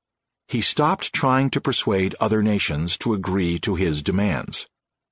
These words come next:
What he did instead worked wonders. The issue was resolved, and Holbrooke was congratulated by member states of the U N,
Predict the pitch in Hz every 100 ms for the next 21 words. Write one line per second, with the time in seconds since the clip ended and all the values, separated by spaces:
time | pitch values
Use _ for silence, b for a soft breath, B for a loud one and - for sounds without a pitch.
0 | _ _ _ _ - 117 113 104 170 180
1 | 160 - 139 85 82 - _ _ - 98
2 | 107 - - 101 104 101 73 - - -
3 | _ _ _ _ _ - 104 120 135 -
4 | 160 147 - 113 98 104 71 - - -
5 | B B B 117 113 101 160 117 101 107
6 | 95 107 95 120 139 - 90 82 90 92
7 | 90 107 139 147 - 120 117 - 117 110
8 | 110 104 92 131 123 69 -